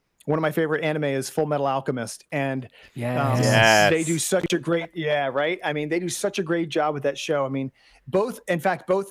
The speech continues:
Speaker 1: both, uh, versions, um, both the standard and, um, Brotherhood, um, both versions of the manga,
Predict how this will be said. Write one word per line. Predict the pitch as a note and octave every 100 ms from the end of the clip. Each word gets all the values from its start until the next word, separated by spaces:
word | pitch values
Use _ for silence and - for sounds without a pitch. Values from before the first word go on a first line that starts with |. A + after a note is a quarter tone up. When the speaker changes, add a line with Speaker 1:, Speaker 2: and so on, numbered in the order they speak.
| -
Speaker 1:
both, | F3+ D3 E3+ E3+ -
uh, | D3+ C3+
versions, | D#3 D3 C3+ A#2+ - -
um, | C3+ B2+
both | C3+ C3+ -
the | C3+
standard | - D3 C#3+ D3 D3
and, | C#3+ C3+ C3+ C#3
um, | B2+ B2
Brotherhood, | C3+ C3+ A#2+ A#2 A#2 - _ _ _ _ C3+
um, | B2 A#2+
both | C3+ C#3 C3
versions | C#3+ C3+ C3
of | C3
the | B2
manga, | B2+ B2 B2+ B2 A#2+ B2